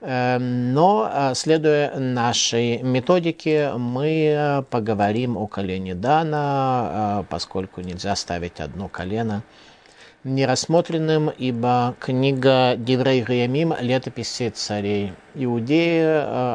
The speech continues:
отмечает особенности каждого колена, и, возможно, кому-то из нас это будет очень близко, кто-то из нас, несомненно, относится к колену Дана,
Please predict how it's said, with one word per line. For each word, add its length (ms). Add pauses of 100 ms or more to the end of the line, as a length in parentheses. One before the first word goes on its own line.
отмечает 500
особенности 560
каждого 420
колена, 540
и, 160
возможно, 500
кому-то 400
из 160
нас 300
это 160
будет 240
очень 220
близко, 340
кто-то 320
из 140
нас, 360
несомненно, 760
относится 420
к 40
колену 360
Дана, 340